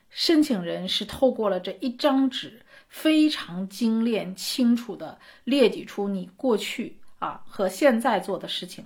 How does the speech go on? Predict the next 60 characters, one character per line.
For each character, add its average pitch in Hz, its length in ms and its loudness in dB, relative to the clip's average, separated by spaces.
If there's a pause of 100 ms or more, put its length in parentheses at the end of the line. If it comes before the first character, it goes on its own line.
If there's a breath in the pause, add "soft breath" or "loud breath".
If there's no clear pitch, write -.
(120)
和 - 200 -10
获 - 200 -4
得 - 140 -6
的 185 100 -8
成 180 240 -14
就。 185 240 -10 (520 soft breath)
那 262 100 4
么 269 300 4 (100)
你 240 220 6
通 254 280 2
过 240 440 6
这 247 120 -2
个 196 80 0
简 185 300 -4
历 185 240 -6 (240 loud breath)
来 214 220 6
帮 330 360 0
助 247 200 -6
公 220 200 -2
司 214 240 -4
去 190 340 -10
评 185 420 -8
估 214 280 -8 (340 soft breath)
你 202 260 2
的 170 100 -8
个 247 200 4
人 180 180 0
的 175 80 -8
潜 - 320 -14
力， 156 160 -14 (480 loud breath)
同 269 260 4
时 240 220 -2
也 233 160 -4
是 - 120 -8
帮 254 280 4
助 247 100 -2
公 214 160 -2
司 214 140 -6
来 196 100 0
判 226 380 -4
断 160 200 -6 (280 soft breath)
你 196 160 -2
这 269 120 -2
个 240 120 0
人 180 180 -2
是 381 400 2
不 240 100 -4
是 208 140 -4
这 196 140 -4
个 180 100 -2
公 180 240 -6
司 180 260 -10
目 202 200 -4
前 170 200 -12
所 160 160 -12
需 - 200 -8
要 175 160 -2
的 170 100 -10
人 160 180 -14
才。 - 300 -16